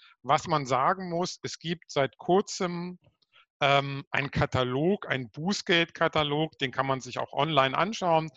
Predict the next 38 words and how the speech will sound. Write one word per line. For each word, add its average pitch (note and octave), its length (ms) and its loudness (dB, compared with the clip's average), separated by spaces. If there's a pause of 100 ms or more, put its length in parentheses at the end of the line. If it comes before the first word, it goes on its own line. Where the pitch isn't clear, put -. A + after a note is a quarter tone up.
(260)
Es - 80 -10
gibt - 180 -6
inzwischen D3 380 -6
einige C3 400 -2
Bußgeldrechner, D#3+ 1300 0 (220)
da B2+ 100 -2
kann C#3 180 0
man C3+ 140 -2
eingeben, D3 680 0 (760)
welche C#3+ 260 0
Summe D#3 300 0
verdiene D3+ 420 -4
ich - 140 -8
als D3+ 180 -4
Unternehmer, C#3+ 640 -2 (280)
und C3+ 120 -4
dann C3 160 2
wird D3 140 2
am C3 200 0
Ende C#3+ 260 -4
was C3 240 -2
rausgespuckt. A#2 680 -6 (360)
Was C#3 200 0
man D3+ 200 0
effektiv E3 520 -2
sagen E3 460 0
muss, D#3 320 -8 (360)
die C3 200 -10 (240)
Behörden C#3+ 520 4
hier D3+ 220 -4
in C#3+ 80 -8
Deutschland D3+ 560 0
haben C3+ 200 0
sich C3 160 -10
inzwischen C#3+ 380 -12
auf C3+ 120 -8
diesen C3 260 -12
Katalog C3 680 -2